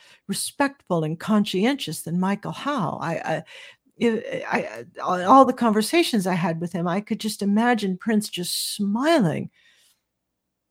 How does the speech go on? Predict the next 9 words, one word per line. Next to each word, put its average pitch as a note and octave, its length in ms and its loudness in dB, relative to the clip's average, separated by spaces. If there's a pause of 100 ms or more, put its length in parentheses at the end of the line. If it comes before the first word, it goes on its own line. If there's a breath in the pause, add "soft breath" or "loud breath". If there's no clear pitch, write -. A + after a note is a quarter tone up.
at G#3+ 140 0
this A3 200 -4
man G#3+ 680 2
for G#3+ 100 0
his G#3 180 0
conscientiousness, G#3+ 1200 -2
his F3+ 240 -6
respect, - 880 -2
his F3 200 -4